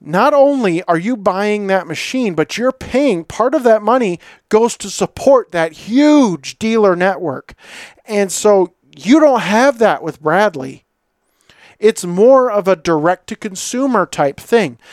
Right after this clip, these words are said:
And it, it's, I love it.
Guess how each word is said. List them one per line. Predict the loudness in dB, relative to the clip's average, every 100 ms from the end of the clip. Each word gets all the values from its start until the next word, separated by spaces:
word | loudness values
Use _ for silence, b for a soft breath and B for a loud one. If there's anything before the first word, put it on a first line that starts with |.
| B B B
And | 0 0 0 -8 _ _ _
it, | -6 -6 _ -8
it's, | -8 -8 _
I | -2 0
love | 0 0 2 0
it. | -4